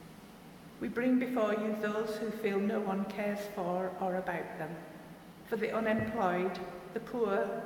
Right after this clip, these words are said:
the lonely, the depressed, and those suffering injustice and neglect.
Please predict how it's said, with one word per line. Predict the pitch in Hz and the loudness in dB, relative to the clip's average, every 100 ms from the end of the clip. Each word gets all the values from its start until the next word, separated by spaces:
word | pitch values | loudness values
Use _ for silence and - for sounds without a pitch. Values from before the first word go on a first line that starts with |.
| - - - | -8 -12 -6
the | - | -2
lonely, | 233 226 208 208 196 202 - - - - - - | 2 4 2 2 0 0 -4 -10 -12 -14 -8 -2
the | |
depressed, | 220 226 - 185 180 - - - - - | -2 -2 0 -2 -2 -6 -10 -12 -14 -6
and | 226 202 | -2 0
those | 208 214 - | 0 0 -2
suffering | 214 - 190 - | -4 0 -2 0
injustice | 214 202 196 - 190 185 | -2 0 0 -2 -4 -4
and | - 196 | -2 0
neglect. | 185 185 180 156 - - | 0 0 -2 -2 -6 -10